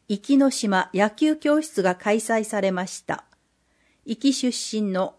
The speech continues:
樫健二様のご紹介により、中日ドラゴンズの谷繁元信元監督と和田和弘元選手にお越しいただき、市内中学生に対しご指導をいただきました。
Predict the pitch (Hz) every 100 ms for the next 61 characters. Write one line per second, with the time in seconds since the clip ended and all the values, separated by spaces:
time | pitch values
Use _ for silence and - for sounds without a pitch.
0 | _ _ - 247 - 302 294 277 294 285
1 | 269 214 208 175 151 170 190 226 214 214
2 | 202 180 175 160 156 151 - _ _ _
3 | _ _ _ - 285 311 311 285 247 214
4 | 226 233 233 226 185 160 147 165 - _
5 | _ - 233 254 277 - 190 185 - 175
6 | 208 214 202 180 160 165 - 185 240 220
7 | - 202 208 190 - - 160 156 _ _
8 | _ _ _ 208 240 247 240 - 220 226
9 | - 185 185 - 202 233 269 269 285 294
10 | 196 180 - - 220 - 185 175 165 165
11 | - - - _ _ _ _ _ - -
12 | 247 285 294 294 254 254 254 247 - 220
13 | 202 185 185 175 - 170 - - 202 -
14 | 240 254 240 214 196 208 196 - 180 165
15 | - - -